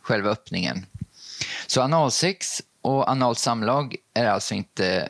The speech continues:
samma sak egentligen. Och analsex är, som du säger, någonting som många är nyfikna på, men som kanske inte alltid är ett tema som man kan ta upp med vänner eller i olika vårdmöten.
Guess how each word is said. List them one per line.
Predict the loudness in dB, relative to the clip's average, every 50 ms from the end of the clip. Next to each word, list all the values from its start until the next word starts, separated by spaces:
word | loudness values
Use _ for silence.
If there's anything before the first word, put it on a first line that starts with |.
| _ _ -8
samma | -4 -2 -2 -2 -2 -2 -4
sak | -4 -4 -4 -2 0 -2 -2 -4 -4 -6
egentligen. | -6 -6 -4 -4 -6 -6 -6 -8 -10 -14 -16 _ -20 -14 -12 -10 -8 -8 -8 -8 -8 -10 -12 -14 -16 -18 -20 _ _ 0
Och | 2 2 0 0 _ -4 -2 0
analsex | 0 4 4 4 4 4 2 0 0 0 0 0
är, | 0 0
som | 0 0 0
du | 0 2
säger, | 2 2 2 4 4 2 2 2 0
någonting | 0 -2 -2 -2 -2 -4 -2 -2
som | 0 0 0 0 -2 -2 -4 -8 -20 -12 -4
många | 0 0 0 2 2 0 0
är | 0 0
nyfikna | 0 0 0 0 -2 -4 -4 -4 -4 -4 -4
på, | 0 0 0 2 2 0 2
men | 2 0 0 0
som | 0 0 0 0 0 0
kanske | 0 -2 0 0 0 0
inte | -2 -2 0 0 2 2 2 2
alltid | 2 0 0 0 0 -2 -2 -2
är | -2
ett | 0 0
tema | -2 0 0 0 0 0 0
som | -2 0 -2 -2
man | -2 -2
kan | -2 -4 -4
ta | -2 -4 -4
upp | -2 -4 -6 -8 _ -8
med | -8 -6 -2
vänner | -2 0 0 0 0 0 0 2 0 2
eller | 2 0 0 0 0 0 0
i | 0
olika | -2 0 -2 -4 -2 -2 -2 0
vårdmöten. | 0 0 0 0 2 2 0 0 -2 -2 -2 -2 -2 0 -2 -4